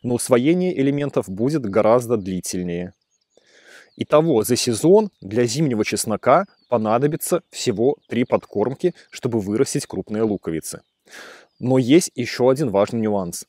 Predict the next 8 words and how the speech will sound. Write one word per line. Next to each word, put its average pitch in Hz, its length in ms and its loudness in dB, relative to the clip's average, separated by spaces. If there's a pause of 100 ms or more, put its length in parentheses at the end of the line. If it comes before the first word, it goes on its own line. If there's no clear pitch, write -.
(360)
Скоро 175 640 2
у 127 80 -8
чеснока 123 720 2 (100)
начнутся 120 540 -2
формироваться 110 760 2
стрелки. - 640 0 (800)
Э, 101 500 -2
образование, 127 800 2